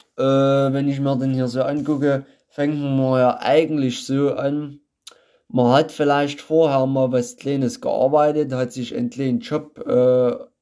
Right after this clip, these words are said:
erarbeitet, hat gut verdient und ja, danach ist man auf die Idee gekommen, man hat den Traum,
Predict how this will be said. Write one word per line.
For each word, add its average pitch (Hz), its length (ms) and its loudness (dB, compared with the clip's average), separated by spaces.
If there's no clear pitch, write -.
erarbeitet, 135 680 -2
hat 120 240 0
gut 135 220 -2
verdient 147 600 -4
und 139 580 0
ja, 143 300 4
danach 139 680 0
ist 143 160 -10
man 147 140 -2
auf 135 180 -6
die 131 140 -2
Idee 151 200 2
gekommen, 147 460 -2
man 123 140 0
hat 135 140 0
den 135 200 -2
Traum, 131 720 0